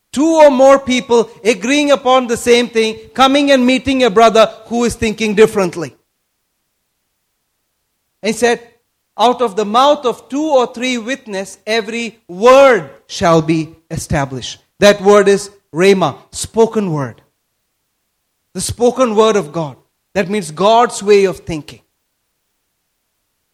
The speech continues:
God's way of thinking. You are helping that brother change his thinking to think back like God.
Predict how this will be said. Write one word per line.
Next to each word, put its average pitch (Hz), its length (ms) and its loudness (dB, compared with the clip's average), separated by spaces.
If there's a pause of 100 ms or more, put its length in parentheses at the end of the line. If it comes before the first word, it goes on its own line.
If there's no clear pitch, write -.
(500)
God's 240 400 -4
way 202 200 2
of 160 120 -8
thinking. - 420 -18 (1800)
You 254 260 2
are 233 160 4
helping 320 600 0
that 233 280 -2
brother 175 520 -4 (480)
change 359 420 -2
his 294 260 -6
thinking 180 540 -6 (260)
to 214 100 -14
think 214 400 -12 (140)
back 185 400 -10 (160)
like 151 320 -10
God. 123 280 -14